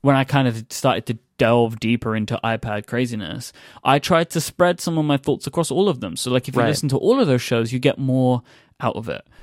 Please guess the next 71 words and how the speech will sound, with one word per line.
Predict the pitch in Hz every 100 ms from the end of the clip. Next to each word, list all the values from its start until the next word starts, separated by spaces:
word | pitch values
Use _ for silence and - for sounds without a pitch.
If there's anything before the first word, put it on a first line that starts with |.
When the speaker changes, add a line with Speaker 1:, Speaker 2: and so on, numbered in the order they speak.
| - -
Speaker 1:
You | 120
know, | 110
'cause | 160
I | 196
remember | 185 170 160 160 143 127
back | 127 147 143
in | 139
the | 127
day | 127 131 131
when, | 123 120 120 -
you | 135
know, | 120 117
those | 120 113
five | 127 123
by | 117 107
five | 117 123 -
shows, | 123 117 117
like, | 113
you | 117
had, | 110
like, | 110
the | 107
talk | - 120
show | - 113 113
and | 110
build | 110 113
and | 107
analyze | 117 117 117 117
and | 113
hypercritical | 107 113 117 117 110 113 117 113
and, | 110 107 -
and, | 107 107 - - -
you | 135
know, | 123
like, | 107 - - -
when | 139 139 135
they | 131
were | 139 123
all | 120 127
there, | 170 156
like, | 123 120 -
you | 123
would | 127 131
listen | 165 - 160
to | 135
all | - 160
of | 156
them | 127 113
and, |
like, | 113 -
stories | - 123 127 127 120
would | 120
go | - 123
across | 123 - 120 -
all | 123
of | 117
the | 117
shows. | 123 117 113
And, | 117 -
and | 147
I | 170
like | 156 139 -
that. | 104
And | 110
I | 110 110
try | - 123 117
and | 107 104
bring | 123 117
some | 107 107
of | 104 -
that | 95